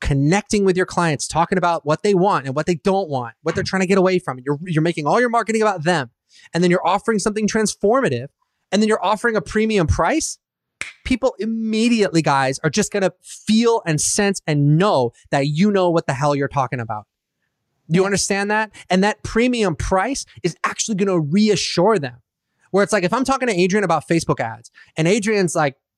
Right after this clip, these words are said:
Speaker 1: clearly demonstrated to me that she knows w-, more about Facebook than I'll ever forget.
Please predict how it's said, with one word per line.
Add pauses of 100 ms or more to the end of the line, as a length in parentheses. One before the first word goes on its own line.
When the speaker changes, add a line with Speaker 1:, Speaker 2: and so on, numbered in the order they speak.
(160)
Speaker 1:
clearly
demonstrated
to
me
that
she
knows (120)
w-,
more
about
Facebook
than
I'll
ever
forget.